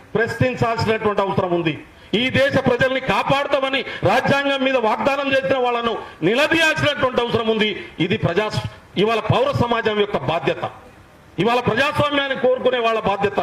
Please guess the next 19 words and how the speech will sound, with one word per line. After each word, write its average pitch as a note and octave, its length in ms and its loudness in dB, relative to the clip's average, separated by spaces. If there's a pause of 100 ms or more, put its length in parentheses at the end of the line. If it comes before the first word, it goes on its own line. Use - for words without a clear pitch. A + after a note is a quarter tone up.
(460)
ఇవాళ B3 260 2
రాజ్యాంగాన్ని D4 640 0
గౌరవించే C4+ 540 2
వాళ్ళ A#3+ 240 0
బాధ్యత. G3+ 320 0 (480)
వాళ్ళు G#3 200 2 (140)
ఏ - 20 4 (120)
రాజకీయ C4 360 2
నిర్మాణంలో A3 500 0 (100)
ఉన్నా G3 140 0 (360)
అటువైపుగా B3 500 0 (120)
ఈ - 20 -2 (100)
సా-, G#3+ 160 0 (260)
ప్రజా C4 200 2 (160)
సమూహాన్ని B3+ 500 0
తీర్చిదిద్దేటటువంటి A3 920 -2 (100)
బాధ్యతను G3+ 460 -2 (360)
మేధావులు, A3+ 500 2 (320)
బుద్ధిజీవులు, A#3 600 0